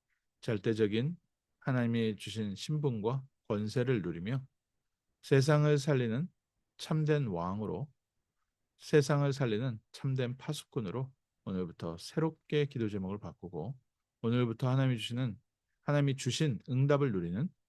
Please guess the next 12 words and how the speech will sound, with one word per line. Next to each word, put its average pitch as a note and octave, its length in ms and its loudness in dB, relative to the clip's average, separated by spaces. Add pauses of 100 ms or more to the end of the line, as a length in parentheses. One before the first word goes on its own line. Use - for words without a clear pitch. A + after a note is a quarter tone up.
(120)
증인 F#2+ 320 -4
되게 F#2 220 -2
하시며, F#2 460 -6 (580)
그리스도 B2+ 400 4
안에서 A2 480 -2 (400)
하나님이 A#2+ 300 2
주시는 G#2+ 260 -4
생명을 D#3 480 0
풍성-, D#3+ 680 -2 (420)
풍성히 F3 420 2
누리고 G2+ 440 -4 (100)
빛을 - 380 -4